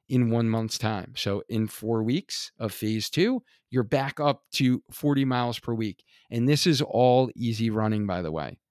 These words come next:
No fast stuff, no speed work. And honestly, if you're in that camp, that scenario of forty mile per week runner, I usually do it more gradual. Um, do, like, twenty miles per week the first week,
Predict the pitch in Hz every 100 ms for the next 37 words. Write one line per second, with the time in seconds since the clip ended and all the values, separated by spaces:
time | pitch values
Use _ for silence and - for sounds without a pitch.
0 | _ _ _ - 101 113 123 131 123 120
1 | - 123 120 117 - - 107 117 - 123
2 | 123 104 92 - _ _ _ _ _ _
3 | _ _ _ - 120 120 - 135 156 -
4 | 160 147 104 120 - 120 120 139 139 117
5 | 117 120 - - 139 143 - 117 113 -
6 | 120 123 123 117 98 110 113 113 113 113
7 | 113 113 117 - 110 120 131 - _ _
8 | - - 127 139 139 131 131 113 123 123
9 | 110 110 104 110 110 110 120 123 123 _
10 | _ - 104 101 104 104 92 117 113 110
11 | - 110 107 104 104 - 120 131 - 117
12 | 165 - 92